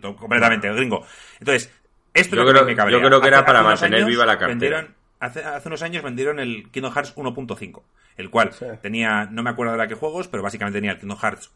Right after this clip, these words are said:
Speaker 1: uno remasterizado y otro juego más. Luego sacaron la versión dos punto cinco, que tenía el Kingdom Hearts dos remasterizado y otros juegos más. Ah, y luego vendieron el pack de los dos juntos, que es el que tengo yo.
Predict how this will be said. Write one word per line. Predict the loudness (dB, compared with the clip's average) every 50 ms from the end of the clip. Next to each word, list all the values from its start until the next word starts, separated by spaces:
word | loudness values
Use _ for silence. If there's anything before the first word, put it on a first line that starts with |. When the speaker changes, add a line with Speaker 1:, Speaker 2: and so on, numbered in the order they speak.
| -8
Speaker 1:
uno | -6 -6 -4 -2 -4 -4 -4 -6 _ _ _ _ _
remasterizado | -8 -6 -6 -6 -6 -8 -8 -10 -10 -6 -4 -4 -4 -4 -6 -6 -8 -8
y | -6 -4 -4
otro | -4 -4 -4 -4 -4 -4 -4 -6 -8
juego | -10 -10 -10 -10
más. | -10 -14 -18 -20 -20 _ _ _ _ _ _ _ -10
Luego | -4 -2 -2 -2 -2
sacaron | -6 -4 -4 -4 -4 -2
la | -2 -4
versión | -4 -6 -8 -8 -8 -8 -8 -10 _ _
dos | -8 -6 -6 -6
punto | -6 -12 -12 -10 -10
cinco, | -10 -10 -12 -12 -12 -14
que | -14 -12
tenía | -10 -8 -8
el | -8 -8
Kingdom | -8 -8 -10 -8
Hearts | -8 -10 -10 -10 -14 _ _
dos | -6 -6 -6 -4 -6
remasterizado | -8 -10 -10 -8 -8 -10 -8 -6 -6 -6 -6 -8 -8 -8
y | -6 -4 -4
otros | -4 -4 -6 -12 -8
juegos | -8 -8 -8 -8 -12
más. | -16 -20 -20 -20 -20 _ _ _ _ _ _ _ _ _ _ _ -4
Ah, | -2 0 0 -2 -4
y | -6
luego | -4 0 2 2 2 2 0 -2 -2 -2 -6
vendieron | -8 -8 -6 -2 -2 -2 -2 -2
el | -2 0
pack | 0 0 0 0
de | -4
los | -6 -6
dos | -8 -10 -12
juntos, | -12 -18 -20 -20 -20 -20 _ _ _ _ _ _ _ _ _ _ -16
que | -12
es | -10 -8
el | -6
que | -6 -6
tengo | -6 -8 -10 -12
yo. | -14 -16